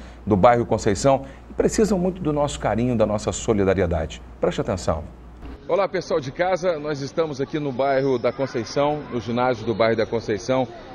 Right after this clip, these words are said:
e vocês podem acompanhar, inclusive a toda a mídia tem falado sobre isso, sobre,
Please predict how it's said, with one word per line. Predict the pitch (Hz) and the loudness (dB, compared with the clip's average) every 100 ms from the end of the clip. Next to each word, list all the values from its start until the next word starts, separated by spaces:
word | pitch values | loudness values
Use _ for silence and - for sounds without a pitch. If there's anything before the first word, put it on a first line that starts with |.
| - | -10
e | 110 | -2
vocês | 117 - 127 | -2 2 0
podem | - 127 127 120 120 98 - - - - - | 2 2 4 4 0 -2 -6 -14 -14 -14 -4
acompanhar, | 104 104 131 120 113 104 120 123 92 82 - | -2 0 0 2 2 4 2 2 0 -4 -10
inclusive | 120 120 131 120 151 | -8 -4 -2 2 2
a | 139 | 2
toda | 208 190 | 2 4
a | 135 | 4
mídia | 123 143 107 110 | 2 0 -2 -2
tem | |
falado | 113 117 107 | -2 2 2
sobre | 104 113 101 104 | 2 0 2 2
isso, | 131 - - - - | 2 0 -10 -12 -14
sobre, | - - 135 127 139 | -8 4 6 6 4